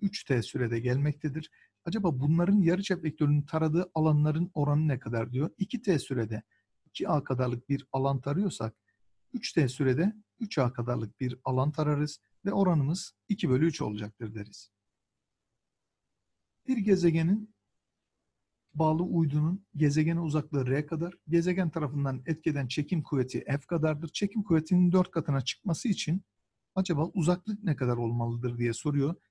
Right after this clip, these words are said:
Hani ilk kısmında F dediğimiz bu genel çekim eşittir dedik. Buradaki G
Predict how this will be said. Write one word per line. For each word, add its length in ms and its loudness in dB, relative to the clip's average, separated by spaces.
Hani 280 4
ilk 180 -4
kısmında 540 -4
F 240 2
dediğimiz 460 -2
bu 280 -2
genel 280 2
çekim 400 -4
eşittir 460 0
dedik. 280 -4
Buradaki 520 2
G 320 2